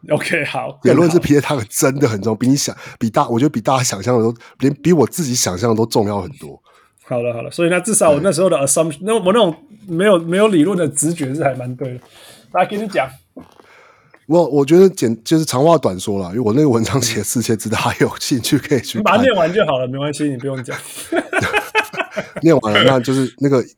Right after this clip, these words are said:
Speaker 2: 我们一个小时之后再回来讲。
Speaker 1: <laughs> 我在 Google 念了。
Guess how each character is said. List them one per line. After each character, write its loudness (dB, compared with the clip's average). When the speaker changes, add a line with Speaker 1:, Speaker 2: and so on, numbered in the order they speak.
Speaker 2:
我 0
们 2
一 2
个 4
小 0
时 -4
之 -4
后 4
再 0
回 -6
来 -10
讲。 -10
Speaker 1:
<laughs> -20
我 -8
在 2
Google 0
念 -2
了。 -2